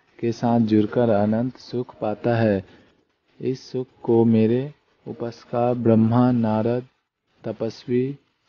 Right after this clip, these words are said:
सब जानते हैं। इसलिए हे अर्जुन, ऐसा जो आत्मा का सुख है, उसके साथ जुड़। तेरा जो क्षत्रिय धर्म है,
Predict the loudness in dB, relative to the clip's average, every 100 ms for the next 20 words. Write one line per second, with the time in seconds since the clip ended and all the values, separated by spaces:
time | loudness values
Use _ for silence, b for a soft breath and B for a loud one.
0 | -8 -4 0 2 4 4 4 4 2 -2
1 | -10 _ _ -8 -8 -4 0 2 4 4
2 | 4 4 2 2 -2 -6 -10 -10 -10 -10
3 | -14 _ _ -8 2 2 4 2 4 2
4 | 2 -2 -4 -10 -14 -8 -6 -6 -8 _
5 | _ _ _ -16 -10 -6 -6 -6 -6 -6
6 | -10 -6 -6 -4 2 6 6 4 -4 _
7 | -20 _ _ _ 0 0 0 -4 -10 _
8 | _ _ _ _ -8 -6 4 6 6 2
9 | -4 -8 -10 -4 0 2 0 0 2 2
10 | 4 2 2